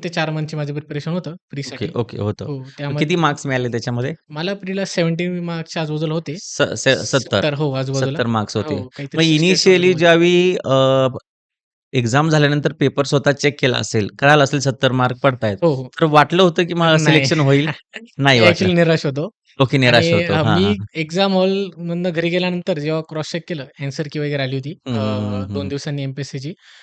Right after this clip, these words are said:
Speaker 2: हं,
Speaker 1: तर
Speaker 2: हं.
Speaker 1: जेव्हा मी चेक केलं, तेव्हा म्हटलं सेव्हन्टीज मार्क येत आहे म्हटलं आपल्याला,
Speaker 2: हं.
Speaker 1: सिक्स्टी एट पॉइंट फाय का
Speaker 2: बरं,
Speaker 1: सिक्स्टी नाइन
Speaker 2: असं आहे.
Speaker 1: समथिंग.
Speaker 2: हां, हां, हां.
Speaker 1: तर मग मी थोडा निराश होतो. मित्राला कॉल केला.
Speaker 2: हां.
Speaker 1: अ, त्याला म्हटलं, "अरे, असं-असं आहे," म्हटलं, "चांगला गोल्डन चान्स गेला
Speaker 2: हां,
Speaker 1: माझ्याकडून."
Speaker 2: हां, हां.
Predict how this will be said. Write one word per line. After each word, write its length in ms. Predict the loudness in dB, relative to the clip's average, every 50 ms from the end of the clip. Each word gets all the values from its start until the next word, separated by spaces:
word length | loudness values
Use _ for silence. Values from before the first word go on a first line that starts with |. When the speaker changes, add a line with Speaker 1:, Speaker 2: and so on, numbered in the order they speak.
| -12 -10
Speaker 2:
हं, 140 | -8 -8
Speaker 1:
तर 40 | -6
Speaker 2:
हं. 60 | -6
Speaker 1:
जेव्हा 160 | -6 -4 -4 -4
मी 80 | -6
चेक 220 | -6 -8 -10 -10 _
केलं, 160 | -8 -8 -8 -6
तेव्हा 240 | -8 -8 -8 -6
म्हटलं 240 | -6 -8 -8 -8 -8
सेव्हन्टीज 440 | -8 -6 -4 -4 -4 -4 -4 -6 -6
मार्क 220 | -6 -6 -6 -8
येत 100 | -8 -8
आहे 80 | -6 -6
म्हटलं 200 | -6 -8 -10 -12
आपल्याला, 260 | -12 -12 -12 -14 -14
Speaker 2:
हं. 340 | -16 -18 _ _ -16 -10 -10
Speaker 1:
सिक्स्टी 280 | -10 -10 -8 -6 -6 -6
एट 100 | -6 -6 _ -6
पॉइंट 400 | -6 -4 -4 -6 -6 -8 -6 -6 -6 -6 -6
फाय 320 | -6 -4 -4 -4 -4 -4
का 40 | -6
Speaker 2:
बरं, 80 | -8 -10
Speaker 1:
सिक्स्टी 260 | -6 -6 -6 -4 -4
नाइन 100 | -4 -4
Speaker 2:
असं 160 | -4 -4 -4
आहे. 100 | -4 -4
Speaker 1:
समथिंग. 140 | -6 -8 -8
Speaker 2:
हां, 80 | -10 -10 -12
हां, 260 | -12 -12 -12 -12 -12
हां. 60 | -12 -14 _ _ _
Speaker 1:
तर 140 | -16 -12 -10
मग 180 | -10 -8 -8
मी 220 | -8 -6 -6 -6 -6 -6
थोडा 160 | -6 -4 -4
निराश 280 | -2 -2 -4 -4 -4
होतो. 200 | -6 -8 -10 -12 -14 _
मित्राला 340 | -10 -10 -6 -4 -2 -2 -2 0
कॉल 200 | 0 0 -2 0
केला. 220 | -2 -4 -4 -4
Speaker 2:
हां. 720 | -8 -12 _ _ -8 -6 -4 -4 -4 -4 -4 -6 -6 -6
Speaker 1:
अ, 20 | -8 -8
त्याला 200 | -8 -8 -6 -4
म्हटलं, 260 | -4 -4 -4 -6 -6 -6
"अरे, 220 | -4 -4 -6 -6
असं-असं 400 | -6 -8 -10 -10 -12 -10 -8 -8
आहे," 160 | -6 -6 -6
म्हटलं, 260 | -6 -8 -8 -10 -12
"चांगला 260 | -12 -10 -8 -8 -6 -6
गोल्डन 280 | -6 -6 -4 -4 -6
चान्स 240 | -6 -6 -8 -6 -4
गेला 140 | -4 -4 -2
Speaker 2:
हां, 60 | -4
Speaker 1:
माझ्याकडून." 320 | -4 -6 -8 -8 -6 -6
Speaker 2:
हां, 180 | -4 -4 -6 -6
हां. 140 | -8 -10